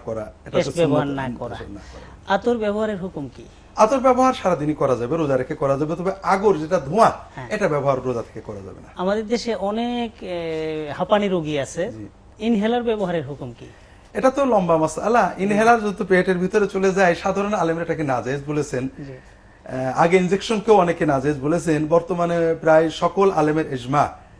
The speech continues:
Speaker 1: যে ইনজেকশনে রোজা ভাঙে না। আসলে তো পানাহারে রোজা ভাঙে।
Speaker 2: জি।
Speaker 1: আমরা যখন গোসল করি, দেহের ভিতরে পানি যায়, দেহের ভিতরে গেলে তো রোজা ভাঙে না।
Speaker 2: না।
Speaker 1: রোজা ভাঙে পাকস্থলিতে গেলে।
Speaker 2: আচ্ছা।
Speaker 1: এই জন্য সাধারণ ইনজেকশনে রোজা ভাঙে না। ইনহেলার যেহেতু পেটের ভিতরে যায়, গলা দিয়েই যায়, অধিকাংশ আলেম বলেছেন রোজা ভেঙে যাবে।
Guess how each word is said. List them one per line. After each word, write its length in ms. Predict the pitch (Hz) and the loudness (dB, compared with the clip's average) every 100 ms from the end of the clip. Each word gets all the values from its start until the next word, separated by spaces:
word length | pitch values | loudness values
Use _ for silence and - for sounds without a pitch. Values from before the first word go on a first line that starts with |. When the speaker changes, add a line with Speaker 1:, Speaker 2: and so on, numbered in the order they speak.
| 151 | -16
Speaker 1:
যে 540 | 123 139 143 139 135 131 | -4 2 2 2 0 -2
ইনজেকশনে 520 | 151 151 156 - 139 | -2 -2 -4 -4 -2
রোজা 260 | 127 127 113 | 0 0 -2
ভাঙে 240 | 120 123 | -4 -4
না। 180 | 127 120 - - - | -4 -6 -12 -20 -8
আসলে 260 | 175 247 254 | -6 -4 -4
তো 120 | 262 | -4
পানাহারে 540 | 196 196 247 240 185 | -2 0 0 0 0
রোজা 240 | 131 127 104 | 0 -2 -2
ভাঙে। 240 | 110 101 | -4 -8
Speaker 2:
জি। 320 | - - - 131 | -12 -20 -18 -2
Speaker 1:
আমরা 200 | 160 196 | 2 2
যখন 240 | 185 190 | 2 0
গোসল 280 | 165 165 185 | 0 0 0
করি, 240 | 180 165 156 | 0 -2 0
দেহের 240 | 147 156 | 0 0
ভিতরে 260 | 151 147 139 | -4 -6 -4
পানি 260 | 135 131 | -4 -4
যায়, 180 | 120 117 | -4 -4
দেহের 280 | 135 214 269 | 2 2 2
ভিতরে 300 | 277 294 262 | 0 -2 -2
গেলে 140 | 226 | -2
তো 100 | - - | -4 -8
রোজা 320 | - 135 110 | -6 -2 -2
ভাঙে 220 | 110 101 | -4 -10
না। 100 | 90 - 73 | -12 -16 -18
Speaker 2:
না। 360 | 65 62 - - - | -18 -20 -20 -20 -8
Speaker 1:
রোজা 280 | 143 196 202 | 2 4 6
ভাঙে 300 | 220 247 247 | 6 6 6
পাকস্থলিতে 680 | 214 196 233 233 190 156 120 | 4 0 0 0 -2 -2 -4
গেলে। 260 | 113 98 - - | -6 -8 -14 -20
Speaker 2:
আচ্ছা। 280 | 131 - 180 | -20 -6 -2
Speaker 1:
এই 40 | |
জন্য 180 | 196 208 | 0 -2
সাধারণ 440 | 208 196 220 254 | -2 0 2 2
ইনজেকশনে 540 | 214 180 170 - 170 156 | 0 -4 -6 -4 -2 0
রোজা 220 | 147 143 | 2 2
ভাঙে 240 | 127 131 | 2 -2
না। 200 | 127 147 131 131 - - - - - | -2 -4 -4 -8 -14 -20 -20 -8 0
ইনহেলার 500 | 247 269 277 285 233 | 4 4 4 2 4
যেহেতু 340 | 254 254 247 | 2 4 0
পেটের 340 | 214 208 226 | 2 2 2
ভিতরে 300 | 233 240 233 | 0 2 4
যায়, 120 | 226 202 | 6 6
গলা 240 | 170 170 | 6 4
দিয়েই 260 | 170 208 175 | 4 0 2
যায়, 180 | 165 | 2
অধিকাংশ 420 | 156 190 196 180 175 | 2 -2 -6 -6 -4
আলেম 240 | 151 156 | -4 -2
বলেছেন 300 | 147 143 147 | -4 -4 -6
রোজা 200 | 135 131 | -4 -4
ভেঙে 240 | 127 151 | -2 -2
যাবে। 280 | 143 131 135 | 0 -2 -4